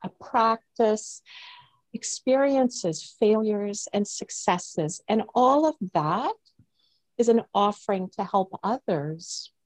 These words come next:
navigate their space. So, so the intention is that we're all in this together. We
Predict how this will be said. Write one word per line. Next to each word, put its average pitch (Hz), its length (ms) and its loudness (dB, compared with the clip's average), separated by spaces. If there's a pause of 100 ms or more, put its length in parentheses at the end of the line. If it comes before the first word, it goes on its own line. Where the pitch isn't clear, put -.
(320)
navigate 185 760 2 (120)
their 170 240 -4
space. 160 840 -6
So, 190 640 4 (320)
so - 140 -2
the 254 180 4
intention 254 880 0
is 208 180 -2
that 190 260 4 (440)
we're 196 80 6
all 240 200 8
in 233 100 2
this 202 240 -6
together. 185 580 -2
We 180 240 -6